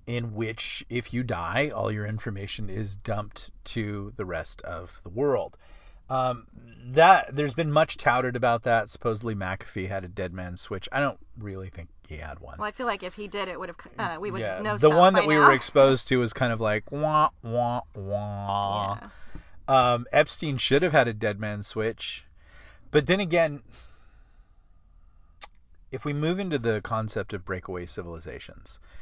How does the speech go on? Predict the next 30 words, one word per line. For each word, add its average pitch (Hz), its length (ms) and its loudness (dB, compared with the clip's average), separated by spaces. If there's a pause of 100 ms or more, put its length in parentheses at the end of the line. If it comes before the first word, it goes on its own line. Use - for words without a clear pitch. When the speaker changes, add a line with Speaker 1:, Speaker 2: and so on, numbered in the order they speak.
(420)
Speaker 1:
and 104 120 -12
so 104 340 -4 (100)
if 110 140 -12
we 113 80 -8
talk 143 300 6
a 123 40 -4
little 113 220 -2
bit 101 140 -4
about 87 240 -6
breakaway 87 360 -8
civilizations, 85 760 -12
how 101 140 0
would 98 160 -6
you 82 240 -10
define - 300 -10
a - 60 -8
breakaway - 380 -16
civilization? - 640 -16 (1000)
Speaker 2:
Um, 233 320 2 (140)
well, 247 580 2 (560)
uh, - 120 -8 (500)
some 277 240 -4
of 247 160 -4
the 254 260 -4
elites 202 760 -6
of 180 160 -6
the 185 80 -6
past - 760 -6 (120)
having, 185 640 -6 (640)
um, 175 540 -4